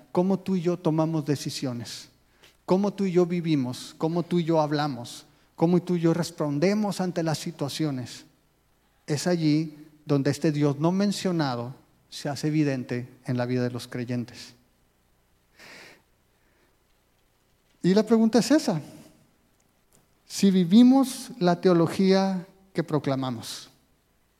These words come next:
Nuestro Dios es todopoderoso. Cuando no tienes trabajo, ¿también? También. Nuestro Dios es todopoderoso.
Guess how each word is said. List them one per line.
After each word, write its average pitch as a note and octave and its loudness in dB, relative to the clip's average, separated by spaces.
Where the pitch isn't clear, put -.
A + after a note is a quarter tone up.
Nuestro C3+ -2
Dios D#3 2
es D#3+ -6
todopoderoso. F#3+ 2
Cuando C#3 2
no E3+ 6
tienes G#3 0
trabajo, F#3+ 0
¿también? G#3+ 2
También. A#2 -10
Nuestro C#3+ -2
Dios F3+ 0
es G3+ 0
todopoderoso. A3+ 2